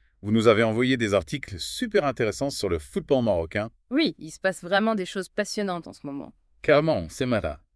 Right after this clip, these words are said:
Speaker 1: On va commencer avec Yacine Bounou. Son maillot au Musée des légendes de Madrid, c'est énorme.
Speaker 2: Ah oui, ça c'est une vraie consécration. Imaginez un peu. Son maillot à côté de ceux de Maradona, Pelé.
Speaker 1: Des légendes de Pemoué.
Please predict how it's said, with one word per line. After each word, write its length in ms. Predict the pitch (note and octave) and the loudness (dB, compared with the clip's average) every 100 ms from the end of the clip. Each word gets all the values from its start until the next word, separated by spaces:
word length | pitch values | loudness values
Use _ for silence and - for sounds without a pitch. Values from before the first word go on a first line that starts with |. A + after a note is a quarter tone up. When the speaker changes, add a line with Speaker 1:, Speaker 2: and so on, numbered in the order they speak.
| _ _ _ - - - - - | _ _ _ -20 -20 -20 -20 -4
Speaker 1:
On 100 | G#2 | 0
va 120 | G2+ | 2
commencer 340 | G#2+ A2+ - | 2 2 2
avec 240 | F3 A#2 G2 | 2 2 0
Yacine 320 | F#2+ - B2 | -2 0 0
Bounou. 340 | B2+ A#2+ F#2+ - _ - | 0 0 -2 -6 _ -16
Son 260 | - F#2+ | -8 -2
maillot 320 | F2+ G#2+ B2+ | 2 4 4
au 120 | D3+ G2 | 2 0
Musée 220 | F#2 E2+ | 0 2
des 100 | F2+ | 2
légendes 320 | F#2+ G#2+ A#2 | 2 0 0
de 60 | A2 | 0
Madrid, 520 | A2 G#2 B2 A#2+ - | 0 2 0 0 -6
c'est 400 | - - D3 - | -8 -4 -4 -2
énorme. 400 | C#3+ C#3 B2 G#2 C2+ - - | -2 0 0 -2 -4 -8 -4
Speaker 2:
Ah 120 | B3+ D4 | 0 2
oui, 300 | D4 B3+ F#3+ | 2 0 -4
ça 140 | - | -6
c'est 120 | A3+ F#3 | -4 -2
une 120 | F3 | -2
vraie 300 | G3 C4+ D4+ | 0 0 0
consécration. 600 | A3+ A3+ A3+ G#3+ - C4+ | -2 -4 -6 -6 -6 -4
Imaginez 420 | A3+ B3 C4+ C#4+ | -2 -2 0 0
un 100 | C4 | 0
peu. 240 | B3 C4 A3+ _ _ _ | 0 -2 -2 _ _ _
Son 220 | - A3 | -4 0
maillot 280 | A3 B3 C#4+ | 2 4 4
à 140 | A3+ | 4
côté 300 | A3+ A3+ B3+ | 4 0 0
de 100 | A#3 | 0
ceux 220 | A3+ B3 | -4 -4
de 100 | G#3+ | -4
Maradona, 720 | G3+ G3 A3 A3 G#3+ A3+ B3 | -2 0 0 0 0 2 0
Pelé. 420 | B3+ B3+ C4 D4 C#4+ _ _ - - | 0 0 0 0 -4 _ _ -20 -16
Speaker 1:
Des 160 | F#2 E2+ | -6 -2
légendes 380 | F2 F#2 B2 C#3 | 0 0 0 2
de 80 | G#2+ | 2
Pemoué. 400 | A#2 G#2 D2+ | 2 0 -2